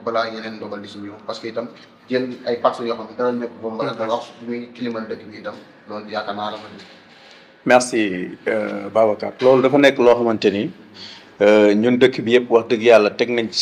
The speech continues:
Speaker 2: suñuy gët, mais dëkk bi yëpp aussi ñoom ñoo koy jooytu. Defe naa daaw ci novembre bu U C G ñëw nañ fii nii, euh, ñu jooytu woon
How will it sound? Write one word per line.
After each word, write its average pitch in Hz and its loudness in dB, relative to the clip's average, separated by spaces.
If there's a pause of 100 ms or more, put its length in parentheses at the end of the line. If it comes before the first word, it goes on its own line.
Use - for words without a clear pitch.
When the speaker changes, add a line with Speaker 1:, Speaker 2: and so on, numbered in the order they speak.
Speaker 2:
suñuy 101 -2
gët, - 0 (100)
mais 117 0
dëkk 131 2
bi 123 -2
yëpp 135 -2
aussi 127 -4
ñoom 107 -4
ñoo 107 0
koy 101 2
jooytu. 98 2 (800)
Defe 104 2
naa 117 6
daaw 110 8
ci 110 -2
novembre 104 2
bu 104 -4 (100)
U 123 -4
C 113 6
G 104 2
ñëw 110 0
nañ 101 -6
fii 101 -4
nii, 110 -4 (760)
euh, 107 2
ñu 113 -6
jooytu 127 6
woon 117 8